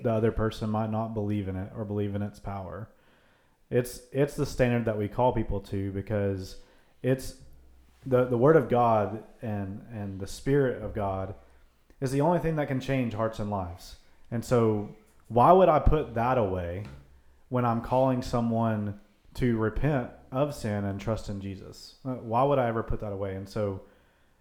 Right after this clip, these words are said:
when we're, especially when we're talking to brothers and sisters in Christ, when we're,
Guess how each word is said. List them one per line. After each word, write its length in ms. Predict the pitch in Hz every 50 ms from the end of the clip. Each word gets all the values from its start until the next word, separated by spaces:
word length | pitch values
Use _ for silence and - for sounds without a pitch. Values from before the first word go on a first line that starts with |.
| _ _
when 160 | - 123 123
we're, 160 | 123 117 113 117 117
especially 400 | 127 117 - - 196 196 196 165
when 80 | 135
we're 60 | 120 113
talking 280 | - 117 113 110 104
to 60 | 101
brothers 300 | 101 - 110 110 110 98
and 120 | 98 101 95
sisters 400 | - - 104 - - 104 98 95
in 120 | 92 90 90
Christ, 580 | - - 117 127 127 101 90 92 - - -
when 100 | 113 110
we're, 200 | 107 104 104 104